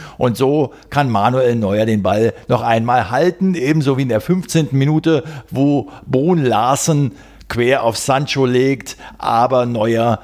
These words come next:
noch erfolgreich dazwischen geht. Es bleibt beim torlosen Remis. Bis zur sechsundzwanzigsten Spielminute, wo Ribéry auf der linken Seite über den Ball haut. Der kommt aber so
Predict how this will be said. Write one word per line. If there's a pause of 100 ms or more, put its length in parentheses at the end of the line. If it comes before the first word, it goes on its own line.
(120)
noch
erfolgreich
dazwischen
geht.
Es
bleibt (280)
beim
torlosen (180)
Remis. (500)
Bis
zur
sechsundzwanzigsten
Spielminute,
wo
Ribéry
auf
der
linken
Seite (200)
über
den
Ball
haut. (260)
Der
kommt
aber (180)
so